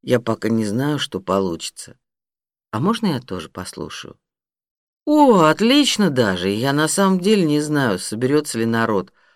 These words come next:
А так, по крайней мере, один слушатель у меня будет". Народу в маленьком зале собралось человек двадцать. Юрик сел во главе стола,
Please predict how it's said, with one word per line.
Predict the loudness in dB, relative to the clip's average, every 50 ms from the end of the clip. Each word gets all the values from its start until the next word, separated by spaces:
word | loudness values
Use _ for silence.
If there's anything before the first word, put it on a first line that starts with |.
| _ _ _ _ _ _
А | _ -2
так, | 0 0 2 2
по | 0 0
крайней | 2 2 2 2 2 0
мере, | 0 2 2 4 4 4
один | 2 2 0 -2 -2 -2 -2 -2
слушатель | -4 -4 -4 -4 -2 -4 -6 -8 -6 -4 -4
у | -2
меня | -2 -2 -2 -2 -2
будет". | -4 -4 -4 -4 -6 -8 -12 -16 _ _ _ _ _ _ _ _ _ _ _ _ _ _ _ _ _ _ _ _ _ _ _
Народу | -2 0 0 2 2 2 0 0 -2 -2
в | -2 0
маленьком | 0 0 0 -2 -4 -6 -8 -6
зале | -2 -2 0 0 -2
собралось | -4 -4 -6 -4 -2 -2 0 0 -2 -4 -4
человек | -6 -4 -2 -2 -2 0 -2 -4 -6 -8 -14 _ _ _ _ -16
двадцать. | -14 -10 -8 -6 -4 -6 -6 _ -14 -20 -20 _ _ _ _ _ _ _ _ _ _ _ _ _ _ _ _ _ _ _ _ _
Юрик | 0 2 4 4 4 2 0 -4
сел | -4 0 2 4 4 2 2 -2 _ _ _ -8
во | -6 -4
главе | -2 0 2 2 2 4 2 0
стола, | -2 -4 -4 -2 -2 0 0 -2 -4 -6 -8